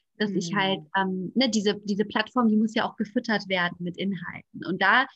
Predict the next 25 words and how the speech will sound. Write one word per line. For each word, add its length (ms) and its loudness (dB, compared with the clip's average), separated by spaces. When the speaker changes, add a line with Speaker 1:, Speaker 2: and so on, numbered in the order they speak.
Speaker 1:
bin 240 6
ich 240 -4
immer 260 4
so 100 0
ein 60 2
bisschen 340 -2
zwiegespalten. 640 -2
Aber 120 -2
du 80 -4
hast 160 -8
vollkommen 420 -2
recht, 280 -4
die 80 -6
Begegnungen, 880 0
die 320 -4
ich 220 -2
auch 240 -2
auf 160 -12
Instagram 680 0
hab, 200 2
und 160 -2
ich 100 -6
hab 100 -4
ja 120 -6
viele 380 6